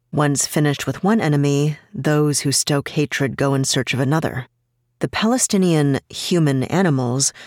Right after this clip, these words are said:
when eradicated or subdued, will be replaced by Jewish apostates and traitors. The demonized group can never be redeemed or cured. A politics of hatred creates a permanent instability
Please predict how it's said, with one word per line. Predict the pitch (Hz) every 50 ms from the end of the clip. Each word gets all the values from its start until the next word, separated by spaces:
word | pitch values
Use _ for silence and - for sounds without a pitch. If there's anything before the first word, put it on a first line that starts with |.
| - - _ _
when | - 143 147 139 135 -
eradicated | - 147 139 147 147 143 139 - - - 147 139 139 131
or | - 143 135 131
subdued, | - - 151 120 117 156 175 160 131 123 127 127 123 - - - - - - _ _
will | - 143
be | 123 147 143
replaced | 135 143 - - - 143 147 147 135 - -
by | 151 147 143
Jewish | 120 123 143 139 143 135 -
apostates | - - - - 165 165 - - - 156 151 143 - - - - - -
and | 143 131
traitors. | - - 170 151 143 - - - - - - - _ _ _ _ _ _ _ _ _ _
The | 147
demonized | 139 135 160 165 160 160 156 151 147 147 147 - - -
group | - 143 143 139 - -
can | - 151
never | 147 147 135 139
be | 123 131 143
redeemed | 135 135 123 131 143 147 151 156 147 147 147 143 -
or | - 139
cured. | - - - - 165 135 - 95 95 - 120 - _ _ _ _ _ _ _ _ -
A | 160
politics | 156 - - 226 240 262 - - 247 - -
of | 151 135
hatred | - - - - 190 180 - - - 131 127 135 -
creates | - - 143 127 143 151 147 143 - - - - - - - - - -
a | 143
permanent | 131 - - - 185 196 196 196 180 160 151 139 -
instability | 160 151 139 - - 151 113 113 147 147 151 143 - 113 - - -